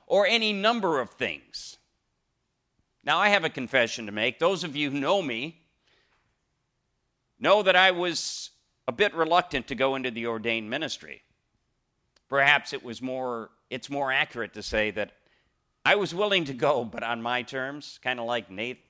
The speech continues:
Naaman. I had expectations just like Naaman. I, like my mentor, who was a United Methodist pastor,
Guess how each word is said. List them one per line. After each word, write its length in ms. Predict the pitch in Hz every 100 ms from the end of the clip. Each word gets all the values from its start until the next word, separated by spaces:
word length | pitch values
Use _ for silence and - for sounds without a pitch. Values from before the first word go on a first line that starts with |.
| _
Naaman. 400 | 110 135 143 160 _ _ _ _ _ _ _ _ _ _ _ _ _ _ _ _ _ _ _ _ -
I 140 | 185
had 260 | 196 180 160
expectations 920 | 156 - 135 - 196 185 - 104 80
just 240 | 110 -
like 220 | 110 98
Naaman. 340 | 107 95 76 - _ _ _ _ _ _ _ _ _
I, 500 | - 240 170 170 165
like 280 | 143 135 123
my 200 | 131 127
mentor, 760 | 127 220 262 - 104 95 135 - _ _ _ _ _ _ _ _ _ _ _ _ _ _ _ _ _ _ _ _ _ _
who 100 | 139
was 200 | 147 123
a 260 | 131 113 107 _ _ _ _
United 280 | 120 135 135
Methodist 440 | 123 127 120 117 -
pastor, 600 | 127 120 - 127 123